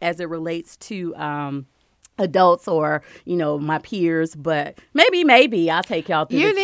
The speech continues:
Speaker 2: to,
Speaker 1: challenge,
Speaker 2: because please,
Speaker 1: maybe.
Speaker 2: let's not, let's, please understand that there are many <laughs>
Speaker 1: Yeah.
Speaker 2: adults
Speaker 1: Yeah.
Speaker 2: that are walking around here and they still don't have their purpose.
Speaker 1: Yeah.
Speaker 2: They still don't know
Speaker 1: Yeah.
Speaker 2: their, they, they still don't know how to reach, they still don't know how to navigate it.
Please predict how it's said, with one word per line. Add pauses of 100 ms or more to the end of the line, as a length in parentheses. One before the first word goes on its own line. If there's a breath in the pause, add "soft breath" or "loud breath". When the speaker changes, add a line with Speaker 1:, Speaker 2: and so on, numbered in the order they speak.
Speaker 2:
to,
Speaker 1:
challenge,
Speaker 2:
because
please,
Speaker 1:
maybe.
Speaker 2:
let's
not,
let's, (260)
please
understand
that
there
are
many
<laughs>
Speaker 1:
Yeah.
Speaker 2:
adults
Speaker 1:
Yeah. (380 loud breath)
Speaker 2:
that
are
walking
around
here
and
they
still
don't
have
their
purpose.
Speaker 1:
Yeah.
Speaker 2:
They
still
don't
know
Speaker 1:
Yeah. (100)
Speaker 2:
their,
they, (160)
they
still
don't
know
how
to
reach,
they
still
don't
know
how
to
navigate
it.